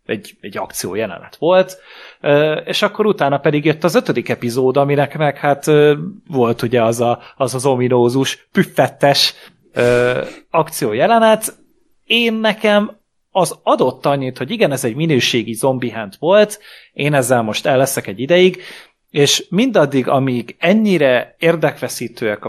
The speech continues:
párbeszédek, ennyire jól működik a humor, ennyire sok új részét megismerhetem ennek a világnak, ö, tehát, hogy az, amit a sorozat nekem ad, az nagyon elég. És én nekem nem jut eszemben közben,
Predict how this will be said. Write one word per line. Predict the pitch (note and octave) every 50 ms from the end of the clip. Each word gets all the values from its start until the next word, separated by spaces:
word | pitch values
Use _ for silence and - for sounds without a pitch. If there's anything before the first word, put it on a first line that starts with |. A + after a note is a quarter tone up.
| - _
párbeszédek, | - D3 D#3 D3+ - - A#2+ - - - A2+ F#2+ G#2 - - - - - - -
ennyire | - C#3 F3 F#3+ F#3+ F3+ E3 D3
jól | D3 C#3+ C3+
működik | C3+ C3 B2+ B2 B2+ - C3 G2+ A2 - -
a | G#2+ F#2+
humor, | - - - C3 B2 A2+ G#2 G#2 - - - - - - - _
ennyire | _ - F3 G#3+ B3 C4 A#3 F3+ E3 D3 C#3+ B2 - - - _ _ _ _ _
sok | - - - - F#3+ F3+ D#3 - - - - _
új | - G#3 G3+ G3 F3
részét | D3+ C3+ B2+ B2 B2+ - A#2+ A2+ A#2
megismerhetem | C3 C3 B2 B2+ B2 - - B2 A2 A2 G#2+ - - A2+ A2+
ennek | B2 C3+ C#3 C3 -
a | G#2
világnak, | F#2 G#2+ G#2+ B2 C#3 D#3 D#3 D#3+ E3+ E3+ D#3+ D#3+ - - - - - - - - _ _ _
ö, | - C#3 C3+ B2+ C3 C3 C3 - - - _
tehát, | D3 C3+ C#3 C3+ -
hogy | C#3 B2 - _
az, | F3+ G#3 A3+ F#3+ C#3 - - - _
amit | - C#3+ C3 B2+ B2 -
a | B2
sorozat | - - F3+ F#3 F3 C#3+ - C3+ G#2+ -
nekem | - C3 B2 - A#2+ F#2+ F2 -
ad, | - A2 G#2 A#2 C3+ - - _ _ _ _ _ _ _
az | - C3 B2+ B2+
nagyon | B2+ C#3 D3 E3+ F3 D#3 C3+ A#2+ A2
elég. | F#2+ F2 E2 - - - - -
És | - - -
én | - E3 C#3+
nekem | C#3+ C3+ - D3+ D3
nem | F3 A#3 E4+ F4+
jut | B3 C#3 B2 -
eszemben | B2 B2 - - B2 A#2+ A#2 A2+ A#2 A2+ A2
közben, | - B2+ B2 B2 A#2+ - C#3+ D3 D3+